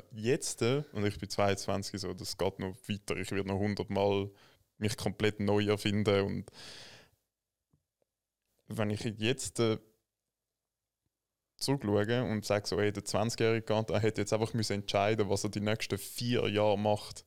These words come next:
So in my head, that's fucking crazy. So vier Jahre ist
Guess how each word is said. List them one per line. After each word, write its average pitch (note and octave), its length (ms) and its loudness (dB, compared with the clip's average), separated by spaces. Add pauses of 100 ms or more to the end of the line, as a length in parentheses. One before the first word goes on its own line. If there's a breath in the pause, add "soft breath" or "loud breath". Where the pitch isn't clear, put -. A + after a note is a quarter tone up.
So - 200 -6
in G#2 200 -2
my F#2+ 180 0
head, - 300 -2
that's G#2 200 2
fucking - 460 -4
crazy. G2+ 600 -4 (420 loud breath)
So - 80 -10
vier C3+ 480 0
Jahre G#2+ 400 2
ist - 160 -6